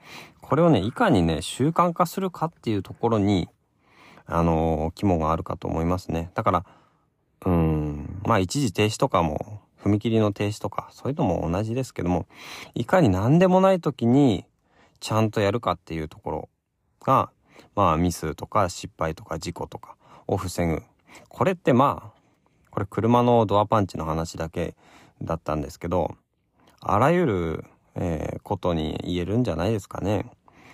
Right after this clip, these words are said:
やっぱり結局普段の練習以上のことは本番でできないっていうことですよね。スポーツにしてもね、うん、なんだろうな、文化芸術とかにしてもそうですよね。普段やってることが、うん、本番で出るという話ですね。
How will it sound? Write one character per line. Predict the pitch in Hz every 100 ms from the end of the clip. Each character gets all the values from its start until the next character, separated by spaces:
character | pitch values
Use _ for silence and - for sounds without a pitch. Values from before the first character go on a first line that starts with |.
| _
や | 107
っ | -
ぱ | 104
り |
結 | - -
局 | 113
普 | 90 143
段 | 156 120
の | 90
練 | 95 113
習 | 113 135
以 | 127
上 | 135 95
の | 87
こ | 92
と | 95
は |
本 | 85 87 95
番 | 95
で | 90
で | 82
き | -
な | 92
い |
っ | 85
て | -
い | 85
う |
こ | -
と | - -
で | 87
す | -
よ | -
ね。 | - 90 _ _ _ - -
ス | -
ポ | 90
ー | 82
ツ | -
に | 82
し | -
て | 104
も | 98
ね、 | 87 104 107 _ _ - _ -
う | 80
ん、 | 78 73
な | 76
ん |
だ | -
ろ | 80
う |
な、 | 90
文 | 78 87 82
化 | 80
芸 | 85 78
術 | 80 -
と | 82
か | 82
に | 73
し |
て | -
も | 131 82 -
そ | -
う | 127
で | 104
す |
よ | -
ね。 | - 117 113 - -
普 | 123
段 | 123
や | 85
っ | 92
て | 120
る | 127
こ | 143
と | 170
が、 | 131 82 - - _ _ _ _ _ _ _ _ _ -
う | -
ん、 | 82 71 -
本 | - 90
番 | 78 78
で |
出 | 80 85
る | -
と | - _ _
い | 85
う | 80
話 | 80 80 85 101
で | 95
す | - 80
ね。 | 78